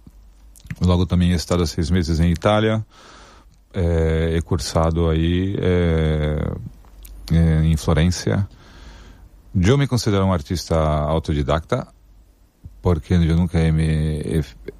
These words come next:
instalado en una universidad de arte, nada, siempre he saltado, he hecho varios workshops y cursos de arte en, en varias partes. Entonces, me retiré, eh, de Brasil, de São Paulo, que soy brasileño, ¿no?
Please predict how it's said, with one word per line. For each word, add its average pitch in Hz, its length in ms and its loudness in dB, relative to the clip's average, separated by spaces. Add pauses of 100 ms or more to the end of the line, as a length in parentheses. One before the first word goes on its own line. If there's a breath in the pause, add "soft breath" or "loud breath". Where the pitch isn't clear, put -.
(420)
instalado 82 520 2
en 71 60 2
una 76 120 2
universidad 80 1000 0
de 78 120 0
arte, 80 400 0
nada, 78 240 0
siempre 73 400 0
he 71 60 0
saltado, 73 640 0
he 76 100 2
hecho 73 200 -4
varios 78 280 0
workshops - 640 -4
y 76 140 2
cursos 76 440 -2
de 76 80 2
arte 78 220 0
en, 78 140 0
en 85 140 0
varias 80 240 0
partes. 71 440 -2
Entonces, 78 560 -2 (560 loud breath)
me 85 200 4
retiré, 85 1120 0
eh, 78 460 0 (160)
de 76 240 -2
Brasil, 80 420 2
de 90 60 -2
São 82 180 0
Paulo, 78 260 -2
que 90 100 -2
soy 82 140 0
brasileño, 76 480 0
¿no? 92 200 0